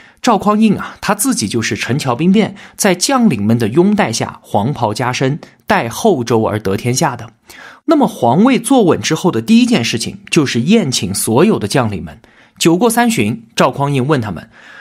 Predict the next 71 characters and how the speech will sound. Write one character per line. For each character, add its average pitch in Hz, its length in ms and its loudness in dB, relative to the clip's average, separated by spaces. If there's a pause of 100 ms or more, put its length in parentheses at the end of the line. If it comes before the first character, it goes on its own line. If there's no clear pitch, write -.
(120)
说： 285 220 2
“如 190 180 2
果 151 340 -2
你 151 200 6
们 196 140 2
的 320 100 2
手 - 180 0
下 117 340 -4
也 120 220 2
贪 240 280 0
图 120 140 -4
富 120 240 -2
贵， 120 340 0
将 214 280 2
黄 127 320 0
袍 117 260 0
加 165 220 -2
于 139 180 -4
你 135 180 0
们 107 140 -4
身 151 220 0
上， - 260 -8 (240)
该 127 220 -2
怎 - 140 -8
么 90 100 -10
办 117 240 -2
呢？” 104 160 -10 (800)
在 190 160 0
座 165 160 0
的 131 60 -2
各 147 160 2
位 110 160 0
啊， - 160 -12 (100)
都 180 200 4
明 110 240 0
白 113 180 -2
赵 127 220 -2
大 101 160 -6
哥 104 180 -4
的 107 80 -4
意 120 180 -2
思， - 200 -8 (160)
于 131 140 4
是 139 180 0
纷 185 280 2
纷 170 160 0
就 147 120 2
把 113 160 -4
兵 147 200 -2
权 95 220 -6
交 123 180 0
了 120 100 -2
上 110 180 -4
去。 - 200 -14 (300)
赵 254 180 2
匡 220 240 2
胤 214 200 4
用 175 180 2
和 147 240 0
平 151 160 -2
的 123 60 0
方 123 180 -2
式 120 220 -4
一 220 260 2
改 123 260 -2
此 113 220 -4
前 92 260 -6
兵 170 260 2
在 156 200 0
藩 156 300 -2
镇， 202 200 0